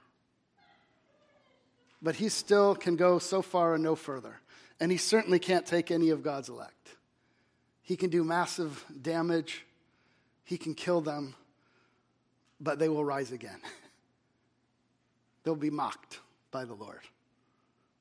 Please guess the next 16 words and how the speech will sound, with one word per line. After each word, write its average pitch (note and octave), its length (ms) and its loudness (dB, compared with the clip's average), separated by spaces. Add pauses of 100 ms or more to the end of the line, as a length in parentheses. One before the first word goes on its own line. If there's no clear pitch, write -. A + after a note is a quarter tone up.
(460)
'Cause - 140 -20
whatever D#3+ 260 0
Satan D3+ 360 -4
tries C#3 280 -8
to - 80 -18
do, C#3 400 -6 (580)
God C#3+ 240 -6
can B2+ 400 -12 (200)
undo C3 520 -6
or B2+ 200 -8
override. A2 640 -10 (1200)
And D3 120 -4
so D#3 220 2
this D#3+ 240 -2
is D#3 120 -6
bringing E3 580 0